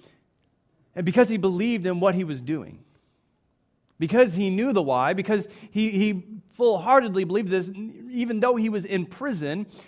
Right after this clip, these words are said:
and he would have to depend on the kindness of others to bring him food. There, there, there, there was no food distribution in the prison systems in this time that he had to depend on the kindness of his friends, his family around him to deliver him food. He would also ask for,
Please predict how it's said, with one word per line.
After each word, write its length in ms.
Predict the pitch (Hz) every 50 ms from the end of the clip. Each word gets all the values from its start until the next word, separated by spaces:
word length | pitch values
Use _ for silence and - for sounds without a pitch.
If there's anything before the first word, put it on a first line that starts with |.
| - -
and 160 | 202 196 196
he 100 | 185 226
would 120 | 247 220
have 80 | 220 214
to 100 | 208 196
depend 240 | 175 - 196 254 247
on 60 | 214
the 80 | 202 -
kindness 380 | - 220 226 233 233 226 170
of 60 | 180
others 260 | 190 208 202 214 196 -
to 80 | 196
bring 220 | 160 175 185 196 190
him 120 | 180 160
food. 440 | 143 - - 233 185 151 147 156 156
There, 160 | 156 180 180
there, 260 | 170 185 190 190 185 - - - - _ _
there, 220 | - 180 214 214
there 300 | 196 202 208 208 208 190 175 180 170 143 170 - - - -
was 440 | - 190 208 220 220 220 226 220 185
no 180 | 208 214 208 180
food 280 | - - 233 240 226
distribution 760 | 185 226 196 - - 202 156 147 202 220 202 - 214 190 190
in 100 | 190 185
the 80 | 180 175
prison 340 | 180 233 233 220 196 214 180
systems 460 | - 220 226 214 - 202 185 175 165
in 80 | 185
this 180 | 180 185 175 175
time 340 | - - 196 220 208 202 185
that 100 | 185 180
he 60 | 196
had 120 | 208 208 175
to 60 | 180
depend 460 | 185 170 175 - 240 240 226 202 180 - - - - -
on 100 | 196 202
the 60 | 196
kindness 480 | 185 220 240 240 233 220 208 190 170 214
of 80 | 196
his 120 | 185 180 180
friends, 340 | - 233 240 233 220 190 180
his 180 | 190 - -
family 320 | - 220 233 226 208 202 190
around 420 | 185 185 202 208 208 220 226 180
him 160 | 180 185 175 143
to 100 | 185 170
deliver 340 | 175 175 190 240 233 233
him 160 | 185 180 180 165
food. 280 | - - 220 220 208
He 80 | 180 202
would 120 | 196 196
also 340 | 202 226 233 240 240 240 208
ask 300 | 156 180 202 208 - -
for, 220 | - 196 185 190